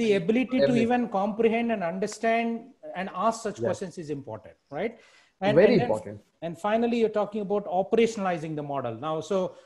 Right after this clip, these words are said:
Speaker 1: so I, I, I like the way that you said that gone are the days where you are doing prototypes, P O Cs and all. Now you are talking
Speaker 2: Yeah.
Speaker 1: about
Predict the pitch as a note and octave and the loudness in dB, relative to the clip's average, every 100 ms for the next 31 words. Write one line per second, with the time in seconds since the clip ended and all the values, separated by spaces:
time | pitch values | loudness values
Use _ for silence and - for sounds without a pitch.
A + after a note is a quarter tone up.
0 | _ - F#3 F#3 F#3 F#3 E3 F3 F3+ F3 | _ -4 0 0 0 -4 0 0 0 -6
1 | E3+ F3+ F3+ F3+ A3 G3+ G3+ G#3 G3+ G3+ | -4 -4 -2 2 2 2 2 2 2 -4
2 | F#3+ - F#3 F3 E3+ E3 E3 - _ _ | -8 -2 -2 0 2 2 0 -8 _ _
3 | _ C#3+ G3+ B3 A#3 G3+ G3+ G#3 G3 F#3 | _ 2 4 4 2 4 4 2 0 -4
4 | F#3+ F#3+ D#3 F3 F#3 F3+ D3+ D3+ F3 F3 | 0 -2 0 -4 -4 -4 -4 -4 -4 -2
5 | F3 F3 - D#3 D#3+ D#3 D#3+ D3 C3+ C#3+ | -2 -4 -10 -6 -6 -6 -10 -6 -4 -2
6 | B2 G#2+ B2 D#3+ G#3 A3 G3 F#3+ D#3+ D3+ | -2 -4 -4 0 2 2 0 -2 -2 -4
7 | D#3 F#3+ F#3+ D#3 F3 F3+ | -4 -4 -6 -2 0 0